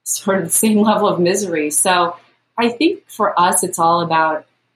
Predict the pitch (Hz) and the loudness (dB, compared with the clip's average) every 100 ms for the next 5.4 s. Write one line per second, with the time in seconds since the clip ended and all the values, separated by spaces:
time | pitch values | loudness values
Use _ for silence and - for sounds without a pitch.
0 | _ _ _ 190 165 156 160 160 131 - | _ _ _ -4 0 2 2 -2 -6 -10
1 | - 180 160 156 170 160 - 202 190 214 | -6 -2 0 0 0 -2 -4 -6 -2 0
2 | 277 277 214 175 170 190 247 269 202 185 | 0 2 2 2 0 2 4 4 2 0
3 | - 170 - 170 160 156 160 165 165 170 | 0 -2 -2 -4 0 2 2 2 0 0
4 | 175 180 175 165 - _ _ - 190 240 | -2 0 0 0 -4 _ _ -8 -2 0
5 | 240 247 - | 0 0 -4